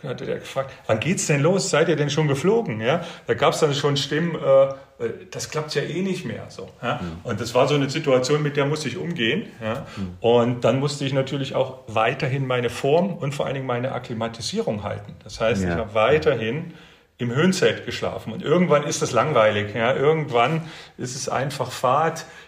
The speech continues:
Speaker 1: immer auch mit so einem leichten Nebengeräusch, äh, im Keller zu schlafen.
Speaker 2: Ja.
Speaker 1: Ja?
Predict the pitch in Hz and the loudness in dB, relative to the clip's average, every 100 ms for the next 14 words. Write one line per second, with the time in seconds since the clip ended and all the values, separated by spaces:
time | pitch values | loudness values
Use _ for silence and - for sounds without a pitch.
0 | _ 139 143 - 143 135 127 131 120 127 | _ -2 0 0 -2 -2 -4 -4 -2 -2
1 | 131 117 110 143 165 139 120 127 143 151 | -4 -8 -6 -6 -4 -4 -2 2 0 0
2 | - - - - 127 131 131 - - 127 | -8 -14 -20 -16 -6 0 0 -2 -4 -6
3 | - 127 110 - 123 - 107 117 127 143 | 0 2 2 -2 -6 -4 -2 -2 -2 -6
4 | 147 - 92 110 135 | -6 -6 -4 -4 -6